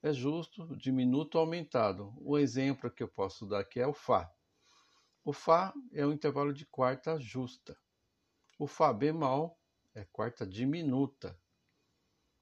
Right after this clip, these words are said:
E o Fá sustenido é uma quarta aumentada. A gente escreve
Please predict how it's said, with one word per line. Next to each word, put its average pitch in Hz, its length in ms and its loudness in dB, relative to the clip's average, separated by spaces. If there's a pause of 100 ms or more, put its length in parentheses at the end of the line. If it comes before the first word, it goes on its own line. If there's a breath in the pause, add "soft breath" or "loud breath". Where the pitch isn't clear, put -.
(260)
E 123 120 -4
o 123 80 -2
Fá 104 240 2
sustenido 135 720 -2
é 147 40 0
uma 143 180 -2
quarta 120 680 -4
aumentada. 127 920 -4 (960)
A 139 80 -4
gente 143 280 -2
escreve 120 760 0